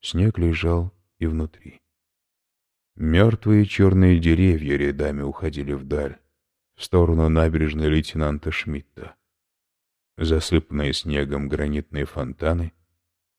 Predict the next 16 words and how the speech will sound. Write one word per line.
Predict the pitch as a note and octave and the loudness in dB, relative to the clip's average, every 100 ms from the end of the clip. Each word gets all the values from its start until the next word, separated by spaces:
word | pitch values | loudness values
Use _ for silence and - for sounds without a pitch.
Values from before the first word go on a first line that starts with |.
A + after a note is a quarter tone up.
| _ | _
Иван | D#2+ D2 D2 | -8 -6 -8
шёл. | C#2 - - - - _ _ _ _ _ _ _ _ _ | -10 -10 -10 -10 -16 _ _ _ _ _ _ _ _ _
Скрип | - - D2+ C#2 | -14 -6 -4 -4
снега | - C#2+ D2 C#2 | -10 -8 -6 -4
под | C#2 C#2 | -6 -8
ногами. | C#2 C#2+ C#2+ C#2 C2+ - _ _ _ _ _ _ _ _ _ _ | -8 -8 -8 -8 -12 -20 _ _ _ _ _ _ _ _ _ _
Было | D#2+ F2 F2 | 2 4 6
холодно. | E2+ - F#2 C#2+ - A1+ - - _ _ _ _ _ _ _ _ _ - | 2 2 0 0 -6 -14 -16 -20 _ _ _ _ _ _ _ _ _ 0
От | D#2+ - | 0 2
падающих | - E2 D#2+ D#2+ - D#2+ | 4 6 6 4 0 -4
снежинок | - D#2+ D#2 E2+ D#2+ | -2 -2 0 0 0
ствол | - D#2+ D#2+ D#2 | -2 2 4 4
автомата | - D#2+ D#2+ D#2+ E2 | 2 0 0 0 -2
покрылся | - D#2 E2 D#2 D2+ - | -2 -4 -2 -4 -4 -6
каплями | - D#2 D2 D2+ D2 | -6 -6 -6 -6 -6
воды. | D2 D2 C#2 - - | -4 -4 -6 -12 -18